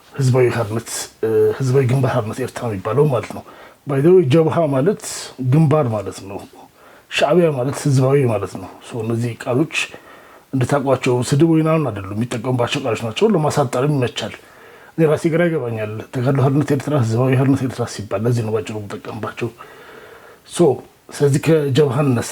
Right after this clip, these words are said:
አንዱ ከጀብሃ መነሳት ፈልገው ዝም ብሎ አጠቃላይ ለታሪክ እንትን ብቻም ሳይሆን የጀብሃ በአንድ ልክ እንደ ሚኒስከርት አጠር ያለና to the point የሆነች ነች የጀብሃ የታሪክ ውቅር የነበረው። ከዛ ላይ የተስፋፋ የሚመጣው ያው እሱ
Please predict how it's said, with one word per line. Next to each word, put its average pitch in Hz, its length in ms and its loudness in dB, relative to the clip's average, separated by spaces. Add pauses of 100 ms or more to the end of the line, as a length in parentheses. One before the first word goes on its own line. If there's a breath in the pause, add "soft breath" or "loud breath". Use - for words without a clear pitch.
(160)
አንዱ 151 240 2
ከጀብሃ 147 340 2
መነሳት 147 340 0
ፈልገው 160 480 2
ዝም 131 160 4
ብሎ 120 140 2
አጠቃላይ 120 560 0 (1200 loud breath)
ለታሪክ 117 720 -2
እንትን 123 240 0
ብቻም 131 320 0
ሳይሆን 135 420 2 (1160 soft breath)
የጀብሃ 143 400 2 (120)
በአንድ 143 340 2 (100)
ልክ 143 220 -2
እንደ 151 200 6
ሚኒስከርት 147 540 2
አጠር 139 320 0
ያለና 120 320 -2
to - 160 -4
the 123 160 -2
point 139 280 0
የሆነች 120 280 -2
ነች 98 200 -10 (120)
የጀብሃ 104 480 -4
የታሪክ 104 440 -4
ውቅር 117 280 -4
የነበረው። 104 480 0 (580 loud breath)
ከዛ 139 240 -2
ላይ 170 120 6
የተስፋፋ 147 520 0
የሚመጣው 165 460 4 (320)
ያው 127 260 0
እሱ 127 200 -2